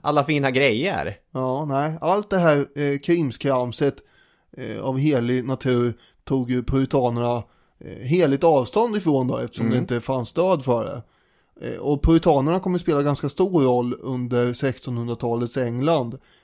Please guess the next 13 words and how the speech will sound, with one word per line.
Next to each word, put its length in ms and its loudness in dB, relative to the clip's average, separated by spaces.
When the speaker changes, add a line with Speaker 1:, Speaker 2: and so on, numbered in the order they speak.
Speaker 2:
men 180 -2
särskilt 720 2
i 80 -2
de 160 2
amerikanska 540 -2
kolonierna 680 -2
som 140 -4
sen 160 -2
kommer 220 -4
utgöra 600 -2
området 640 -2
New 440 -4
England. 680 -2